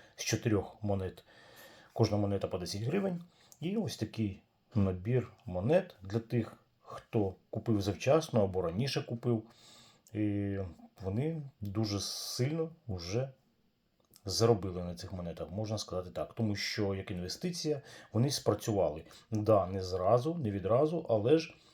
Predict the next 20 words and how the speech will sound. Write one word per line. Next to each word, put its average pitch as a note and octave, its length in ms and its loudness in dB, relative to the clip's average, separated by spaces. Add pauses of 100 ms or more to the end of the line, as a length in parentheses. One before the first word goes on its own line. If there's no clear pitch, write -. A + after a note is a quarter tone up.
(140)
зараз A#2 420 4
ціни D3+ 340 2
на C#3 100 0
них, C3+ 360 -4 (1080)
м, A#2+ 680 8
ну, A#2+ 680 4
загалом A#2+ 500 6
я G#2+ 280 8
покажу G2+ 520 2 (460)
потім, G2+ 400 2
в - 140 -14
кін-, A2 160 -2
додивіться A2+ 400 2
це G#2+ 120 0
відео G2+ 200 2
до G#2 100 2
кінця, D#3+ 380 2
і A2 120 4
ми G#2+ 300 4
перейдемо F#2+ 680 0